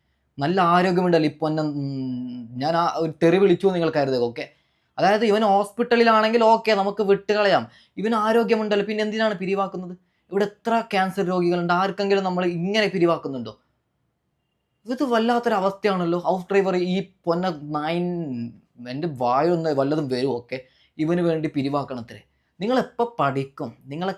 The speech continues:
കയ്യിൽ പൈസ ഉണ്ടെങ്കിൽ നിങ്ങൾ വെക്കുക. ഒരൊറ്റ കാര്യം പറയുകയാണ്, നമ്മൾ ഏത് മതത്തിലാണ്, ഹിന്ദു ആയാലും ക്രിസ്ത്യൻ ആയാലും മുസ്ലിം ആയാലും,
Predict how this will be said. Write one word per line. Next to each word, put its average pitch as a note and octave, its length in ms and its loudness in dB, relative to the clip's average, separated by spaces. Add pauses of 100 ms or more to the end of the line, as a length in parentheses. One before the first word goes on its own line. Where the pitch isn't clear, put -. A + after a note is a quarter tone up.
കയ്യിൽ C#3 180 -2 (160)
പൈസ A#2 300 -8
ഉണ്ടെങ്കിൽ A#2 240 -6
നിങ്ങൾ A#2 220 -4
വെക്കുക. A#2+ 420 -6 (240)
ഒരൊറ്റ D3 340 -4
കാര്യം B2+ 420 -2
പറയുകയാണ്, A#2 560 -2 (100)
നമ്മൾ E3 240 -2
ഏത് C#3+ 360 2
മതത്തിലാണ്, C3 400 -2
ഹിന്ദു C#3 400 -6 (100)
ആയാലും A#2+ 340 -4
ക്രിസ്ത്യൻ D3+ 480 -6
ആയാലും B2 360 -4
മുസ്ലിം D#3+ 380 -2
ആയാലും, A#2+ 260 -4